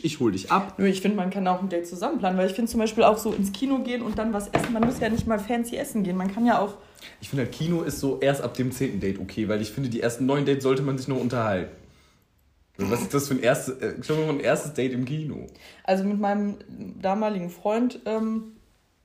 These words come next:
Speaker 2: gut, das ist natürlich auch ein bisschen bescheuert, aber also da, al-, al-, <laughs> an unserem dritten Tag, wo wir uns kannten, <laughs> aber da waren wir ja schon zwei Tage
Speaker 1: Das war so
Speaker 2: zusammen.
Speaker 1: euer siebtes Date?
Speaker 2: Ja, da, äh, sind wir ins Kino gegangen.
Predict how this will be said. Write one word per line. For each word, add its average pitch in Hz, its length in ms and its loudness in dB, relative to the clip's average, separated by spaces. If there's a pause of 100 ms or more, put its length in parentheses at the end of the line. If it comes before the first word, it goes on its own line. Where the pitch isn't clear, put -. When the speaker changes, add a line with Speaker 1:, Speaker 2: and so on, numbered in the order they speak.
(300)
Speaker 2:
gut, 156 200 -14
das 143 200 -8
ist - 160 -18
natürlich 143 420 -10
auch 139 120 -10
ein 143 60 -10
bisschen 139 260 -14
bescheuert, - 400 -10
aber 165 360 2 (380)
also 180 240 2
da, 196 520 4
al-, 196 240 0 (120)
al-, 196 300 2
<laughs> - 60 -18
an 226 340 2
unserem 220 320 6
dritten 233 300 0
Tag, 233 240 2
wo 233 140 2
wir 226 80 -2
uns - 220 -2
kannten, 285 540 -4 (140)
<laughs> - 160 -18
aber 262 200 6
da 254 200 6
waren 247 220 6
wir 214 80 6
ja 208 120 8
schon 208 200 0
zwei - 180 2
Tage 156 220 2
Speaker 1:
Das - 20 4
war 123 80 4
so 123 100 6
Speaker 2:
zusammen. 117 240 8
Speaker 1:
euer 127 60 6
siebtes 123 360 0
Date? 233 380 6 (800)
Speaker 2:
Ja, 190 360 8 (120)
da, 202 460 6
äh, 190 60 -4
sind 190 260 -4
wir 185 100 -2
ins - 120 -10
Kino 127 260 -8
gegangen. - 360 -12